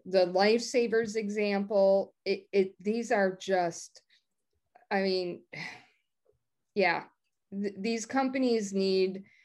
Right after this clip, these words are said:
need to be educated on, on basic copyright law. Uh, and, and this isn't necessarily a,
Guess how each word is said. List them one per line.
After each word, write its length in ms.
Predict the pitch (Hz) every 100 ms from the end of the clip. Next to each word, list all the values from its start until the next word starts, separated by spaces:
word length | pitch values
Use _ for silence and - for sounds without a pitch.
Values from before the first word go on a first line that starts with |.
| _ -
need 480 | 190 185 185 175 -
to 180 | 196
be 300 | 180 175 170
educated 800 | 170 180 190 202 180 165 165 160 - -
on, 440 | 175 165 160 156 -
on 280 | 170 160 160
basic 520 | 170 180 180 175 160 -
copyright 680 | 151 147 147 143 143 139
law. 400 | - 143 135 143 - _
Uh, 340 | 170 147 139 - _ _ _ _
and, 180 | 190 180
and 100 | 202
this 200 | 240 247
isn't 280 | 220 214 190
necessarily 760 | 190 185 - - 185 185 170
a, 180 | 151 151